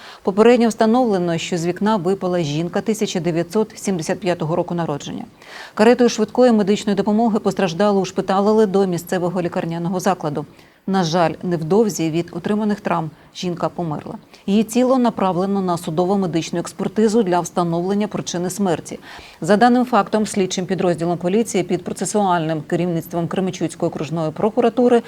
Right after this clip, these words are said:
відкрито кримінальне провадження за частиною першої статті сто п'ятнадцятої Кримінального кодексу України «Умисне вбивство».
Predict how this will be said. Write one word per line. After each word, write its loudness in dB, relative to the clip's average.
відкрито 2
кримінальне 2
провадження 0
за 0
частиною -4
першої 0
статті -4
сто 0
п'ятнадцятої 2
Кримінального 2
кодексу -2
України 2
«Умисне 2
вбивство». -4